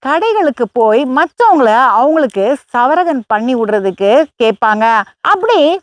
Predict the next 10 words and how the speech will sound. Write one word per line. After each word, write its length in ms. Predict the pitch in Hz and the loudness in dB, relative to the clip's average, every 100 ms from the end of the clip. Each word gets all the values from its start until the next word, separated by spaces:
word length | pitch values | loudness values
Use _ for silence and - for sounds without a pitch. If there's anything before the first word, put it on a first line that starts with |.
| _ | _
பண்றதுக்கு 540 | 269 311 403 320 262 233 | -2 0 0 0 -2 -2
உட்கார்ந்து 500 | 247 - 466 453 311 | -2 -2 0 0 0
இருக்கும்போது 560 | 247 226 226 226 202 214 277 - _ _ - | -2 -4 -2 -2 0 0 0 -4 _ _ -12
நேரா 600 | 196 220 277 311 339 277 233 277 226 | -4 0 2 4 4 4 2 0 0
அசையாம 580 | 226 - 370 381 381 330 233 | -4 -2 0 2 2 0 -2
உட்கார்ந்து 420 | 233 - 330 311 277 | -4 0 0 2 0
இருந்தோம்னா 440 | 233 214 208 190 220 277 _ _ 226 | 0 -2 0 0 0 -2 _ _ -4
முகத்துல 480 | 339 453 302 285 220 233 311 - | 0 0 0 2 4 2 0 0
சவரகன் 580 | 330 392 523 480 381 247 | 2 2 2 2 -2 0
பண்றதுக்கு 600 | 254 294 311 254 214 | -2 0 0 0 -2